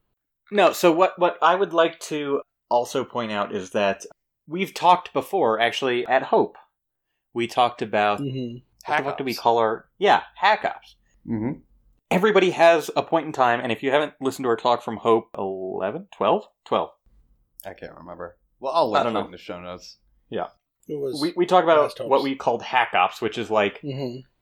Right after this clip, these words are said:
Speaker 1: what are some hacky things that you did in operations, like your day-to-day operations, that, you know, ended up never really making it out of your,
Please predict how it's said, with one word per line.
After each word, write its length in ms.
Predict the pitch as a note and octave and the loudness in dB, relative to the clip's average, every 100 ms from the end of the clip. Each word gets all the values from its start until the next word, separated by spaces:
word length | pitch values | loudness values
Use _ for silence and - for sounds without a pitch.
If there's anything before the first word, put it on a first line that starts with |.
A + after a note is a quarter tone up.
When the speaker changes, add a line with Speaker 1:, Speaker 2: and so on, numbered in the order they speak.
| - | -4
Speaker 1:
what 180 | A#2 C3+ | 0 2
are 100 | D3+ | 2
some 460 | - C#3 C3+ A#2+ | 0 -2 -2 -12
hacky 460 | - A2+ A2+ A#2 G#2+ | -4 -2 -2 -4 -8
things 220 | A#2 A2 | -6 -6
that 80 | G#2+ | -6
you 80 | G#2 | -6
did 240 | F#2+ F#2 | -2 -2
in 120 | F#2+ | -2
operations, 880 | F#2 F2+ E2+ F2+ F2 F#2+ F2 E2 - - - | -2 -2 -2 -4 -4 -6 -10 -12 -14 -16 -14
like 160 | F#2+ F2 | -12 -10
your 100 | F2 | -4
day-to-day 320 | F#2+ F#2+ F#2+ | -2 0 0
operations, 640 | F2+ - E2 E2+ - G2 - | -2 -2 -6 -8 -8 -8 -4
that, 200 | F2+ - | -4 -4
you 120 | G#2+ | -6
know, 240 | F2+ E2+ - _ _ _ - | -4 -4 -8 _ _ _ -6
ended 240 | D3 D3+ | -4 2
up 140 | D#3+ C3+ | 2 2
never 260 | C3+ C3+ | 0 -2
really 300 | A#2+ A#2+ C3 | -4 -4 -4
making 400 | A2 A2 A2+ B2 | -2 -2 -4 -8
it 140 | G2+ - | -8 -4
out 220 | G2 G#2+ | 0 0
of 200 | G2+ F2 F2+ | 0 -4 -6
your, 320 | E2+ E2 | -6 -6